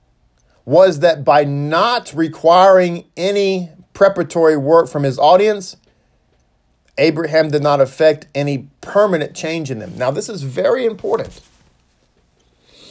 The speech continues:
because many people today can say, "Listen, we want to take," they take the Acts fifteen idea and they just abuse it. Say, "Well, we don't want to put any prerequisites on people.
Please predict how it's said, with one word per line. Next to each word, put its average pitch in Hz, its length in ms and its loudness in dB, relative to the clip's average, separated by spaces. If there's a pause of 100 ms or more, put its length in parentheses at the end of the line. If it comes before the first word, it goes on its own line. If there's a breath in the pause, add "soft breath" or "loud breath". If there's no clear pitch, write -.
(680 soft breath)
because 165 360 2
many 226 240 -2
people 180 280 -4
today 208 460 4
can 175 280 -6
say, 185 180 0
"Listen, 139 600 -4
we 143 100 -6
want 185 220 0
to 156 40 -8
take," 151 200 -2
they 151 120 2
take 208 300 0
the 170 160 -8
Acts 180 400 -2
fifteen 175 600 -6 (100)
idea 151 520 0
and 139 220 0
they 131 180 2
just 151 380 -4
abuse 117 480 -8
it. - 220 -20 (1500)
Say, - 140 -10
"Well, 120 180 -6
we 131 140 -2
don't 156 140 -2
want 151 100 -4
to 131 80 -6
put 139 160 -2
any 127 160 -6
prerequisites 113 800 -4
on 87 140 -12
people. - 500 -20